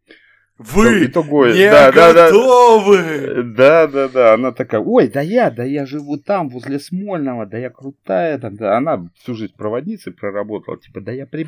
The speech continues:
Speaker 2: бабках, там всё". А тут, оказывается, опа, собирается ревизор.
Speaker 1: А чё, у Смольного, э, это
Speaker 2: Это круто.
Speaker 1: при-, это приблотнённый район, что ли?
Speaker 2: Да,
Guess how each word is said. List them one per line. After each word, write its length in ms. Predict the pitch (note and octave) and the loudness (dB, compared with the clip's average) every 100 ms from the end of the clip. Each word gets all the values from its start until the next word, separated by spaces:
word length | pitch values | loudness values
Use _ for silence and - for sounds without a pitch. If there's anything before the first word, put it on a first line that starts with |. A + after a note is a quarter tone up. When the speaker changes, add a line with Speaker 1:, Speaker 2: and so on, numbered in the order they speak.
| D#3+ | -14
Speaker 2:
бабках, 420 | A3 G#3 - A#2 | -14 -14 -16 -20
там 120 | - A2+ | -20 -18
всё". 140 | F#2 _ _ - _ - | -20 _ _ -20 _ -12
А 100 | G2+ | -6
тут, 200 | E3+ E3 | -4 -2
оказывается, 680 | B2 D3+ B2+ B2 - C3 - _ | -2 -2 -2 -8 -2 -2 -4 _
опа, 520 | G3+ A3+ G#3+ E3+ A#2 - | 2 4 4 4 4 2
собирается 640 | C3 D3+ F3+ F#3+ F3 E3+ | -4 0 2 0 0 0
ревизор. 480 | D3+ D#3 D#3+ C#3 G#2 | 0 -2 -6 -4 -6
Speaker 1:
А 120 | C3+ | -6
чё, 240 | C3+ - E3+ | -8 -8 -8
у 160 | D3+ C#3+ | -8 -8
Смольного, 960 | - E3 F3+ F3+ D3 C#3 C3 A#2+ A#2+ _ - _ _ - | -10 -6 -8 -8 -10 -8 -8 -10 -16 _ -20 _ _ -20
э, 40 | B2+ | -14
это 100 | F#3+ | -8
Speaker 2:
Это 140 | A2+ | -8
круто. 300 | - G#2+ - | -8 -12 -12
Speaker 1:
при-, 180 | C#3+ C3 _ _ _ _ | -14 -14 _ _ _ _
это 200 | A#2+ - | -20 -16
приблотнённый 680 | - C3+ B2+ C3+ C3+ D#3+ C#3+ | -12 -10 -10 -10 -12 -14 -10
район, 300 | C3 F3+ C#4 | -8 -8 -10
что 240 | - - | -14 -18
ли? 100 | - B2 _ | -18 -20 _
Speaker 2:
Да, 760 | _ - C#2 C2+ C2+ C#2 D#2+ | _ -20 -16 -10 -8 -6 -10